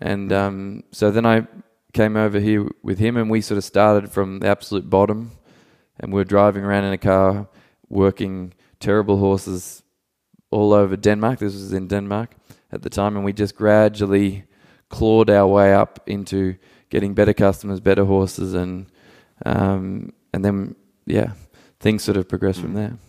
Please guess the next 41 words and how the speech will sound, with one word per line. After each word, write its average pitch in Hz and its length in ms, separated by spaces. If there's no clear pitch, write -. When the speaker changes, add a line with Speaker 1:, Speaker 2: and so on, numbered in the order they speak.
Speaker 2:
Why, 107 340
why 113 160
did 120 200
you 107 80
switch - 280
from 92 300
the, 80 340
from 90 240
the 82 100
Western 92 400
sport 92 340
to 90 140
dressage? 92 720
Speaker 1:
Well, 131 320
that's 139 180
a 127 60
good, 123 180
good 120 140
question 120 300
Speaker 2:
Uh. 78 40
Speaker 1:
because, 101 400
uh, 98 560
I, 127 500
my 113 200
initial, 123 480
if 104 100
I'm 107 140
honest 127 260
with 101 100
you, 101 80
my 101 200
initial 113 640
experience 104 600
with 95 300
the - 80
dressage 107 460
world 98 240
in 95 140
Australia 101 680
was 98 240
not, 101 420